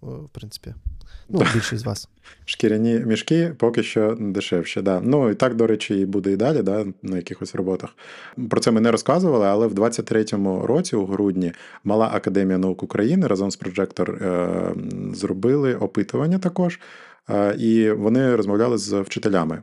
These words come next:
Speaker 2: про інструменти штучного інтелекту. І тут я прям був вражений. Е, результати цього опитування сказали, що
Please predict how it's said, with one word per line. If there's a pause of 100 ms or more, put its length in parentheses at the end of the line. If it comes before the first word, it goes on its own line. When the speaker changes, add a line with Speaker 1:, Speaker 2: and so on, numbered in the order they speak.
(120)
Speaker 2:
про
інструменти
штучного
інтелекту. (240)
І
тут
я
прям
був
вражений. (460)
Е,
результати
цього
опитування
сказали,
що